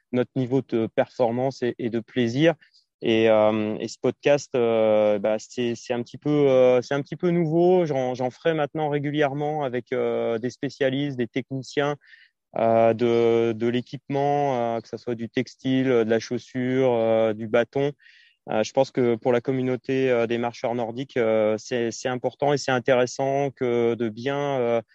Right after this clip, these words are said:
de bien s'informer et de, d'être bien conseillé, euh, pour, euh, justement, euh, avoir, euh, les meilleurs équipements qui correspondent, euh, aux besoins et aux attentes de chacun.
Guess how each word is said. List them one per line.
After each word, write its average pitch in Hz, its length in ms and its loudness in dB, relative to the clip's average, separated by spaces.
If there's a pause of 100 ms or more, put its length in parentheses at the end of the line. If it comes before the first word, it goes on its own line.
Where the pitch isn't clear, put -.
(400)
de 117 120 -6
bien 147 240 0
s'informer 147 1160 0
et 127 100 -2
de, 127 160 -4
d'être 123 500 -4
bien 143 260 -2
conseillé, 147 600 -2 (500)
euh, 113 280 0 (160)
pour, 151 340 -2
euh, 117 400 0
justement, 131 800 -2
euh, 117 160 0
avoir, 120 540 0
euh, 110 280 0
les 110 140 -4
meilleurs 120 580 -4
équipements 135 380 -6
qui - 120 -20
correspondent, 117 540 -4
euh, 104 560 4 (300)
aux 127 160 0
besoins 135 720 -2
et 123 160 0
aux 117 160 -2
attentes 131 380 -2
de 120 100 -4
chacun. 143 400 -2